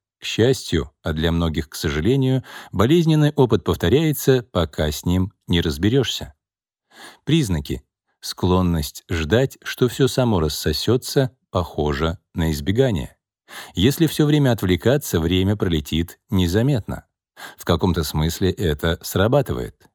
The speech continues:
Близкие привыкли, что через день-другой вы придёте в норму, поэтому вам даже не приходится ничего объяснять. Да и к чему ворошить прошлое? Скорее всего, вы усвоили это от собственных родителей,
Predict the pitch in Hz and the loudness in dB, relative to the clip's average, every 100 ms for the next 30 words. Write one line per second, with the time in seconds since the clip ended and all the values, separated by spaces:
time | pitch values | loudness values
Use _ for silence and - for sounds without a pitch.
0 | _ - - - 80 170 - 160 139 139 | _ -20 -18 -2 2 2 2 0 2 4
1 | 160 - 123 - 117 120 110 90 113 104 | 4 2 0 2 2 2 2 2 2 4
2 | 90 87 113 123 98 90 90 87 78 82 | 2 4 4 4 2 0 0 2 0 2
3 | 85 95 110 110 95 101 90 95 92 90 | 2 0 2 0 2 0 0 2 2 2
4 | 92 87 87 - 78 85 - 101 92 - | 0 0 -2 0 0 0 0 -2 -2 -2
5 | 76 76 80 107 - 143 95 - _ _ | -2 0 0 -2 -2 -2 -2 -12 _ _
6 | - - - - 78 120 135 - 170 185 | -20 -20 -16 -4 2 2 2 2 4 4
7 | 180 175 180 - 180 143 - 69 64 - | 4 2 0 2 2 2 0 -6 -8 -12
8 | - 95 90 87 - 104 117 98 - 98 | -4 0 2 0 0 2 2 2 0 -2
9 | 92 90 85 87 92 104 101 110 - 98 | -2 0 2 2 2 2 2 0 0 -2
10 | - 95 82 - - 85 78 80 69 73 | 0 -2 -2 -4 -4 -2 -2 -2 -2 -4
11 | 71 - 110 107 | -4 -2 -2 -4